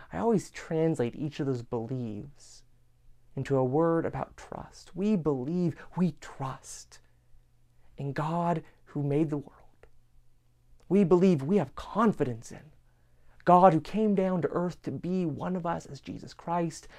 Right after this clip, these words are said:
and who died for us, and who rose for us, and who ascended for us. We believe, we give our heart over to the Holy Spirit, who continues to act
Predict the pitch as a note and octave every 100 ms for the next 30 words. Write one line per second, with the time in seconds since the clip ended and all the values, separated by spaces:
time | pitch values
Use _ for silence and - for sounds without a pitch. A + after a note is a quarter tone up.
0 | - - - - C3 - E3+ D#3 F3+ E3
1 | E3 D#3+ D3 - - - F2 D#3 F3 F3
2 | - - C3 D3 - - - C3+ B2+ A2+
3 | - - - D3+ D#3+ C3 - - - -
4 | - - - - - - - - - _
5 | _ _ - - - _ _ - D#3 F#3+
6 | C#3+ B2+ C3 F3 E3+ E3 D#3 - - -
7 | E3+ D#3 C#3 D#3+ C#3 C3+ D3 - - C#3+
8 | D#3 - - D#3 E3+ D3 D3+ - D#3+ D#3+
9 | C3 - D3+ E3 F3+ - - - - -
10 | - - _ - - - - _ - -
11 | - C3+ B2+ - D#3 D#3 C#3 - - B2+
12 | A#2 -